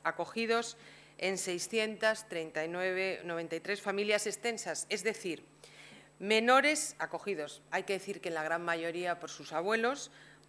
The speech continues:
aunque también por tíos, hermanos, mayores y otros familiares. Y en el año dos mil trece el programa atendió a tres mil cuatrocientas cuarenta y seis personas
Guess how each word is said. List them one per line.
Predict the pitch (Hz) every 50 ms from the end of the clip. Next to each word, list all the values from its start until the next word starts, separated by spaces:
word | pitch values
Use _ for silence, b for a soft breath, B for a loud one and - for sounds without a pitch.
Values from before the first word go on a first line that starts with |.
| -
aunque | - 196 202 196 214
también | - 214 208 214 214 247 269 285 285 -
por | 180 165 165
tíos, | - - 233 233 233 226 220 220 220 - 190
hermanos, | 147 139 175 196 202 208 214 208 202 202 208 202 - - - - - - - -
mayores | 143 165 170 175 190 202 202 196 196 202 202 - - - -
y | - 190 180
otros | 180 175 175 170 165 -
familiares. | - 165 139 135 127 123 117 104 90 82 - - - - B B B B B B B B - 196
Y | 208 226
en | 233
el | 247 262
año | 277 285 269 240
dos | 220 220 220
mil | 247 285 285 -
trece | - 294 302 277 - 269 277 277 - - -
el | - 180 175
programa | - - 170 170 180 190 208 208 214 220
atendió | 214 - 175 170 175 180 190 196
a | 190 190
tres | 185 170 165 151 175
mil | 190 196 202 196 190
cuatrocientas | - 180 170 - 160 156 - 196 196 185 185 180 175 175 170 -
cuarenta | - 170 165 165 160 151 - 156
y | 156 151
seis | - 180 170 160 -
personas | - 151 143 - - 233 233 247 277 320 330 - -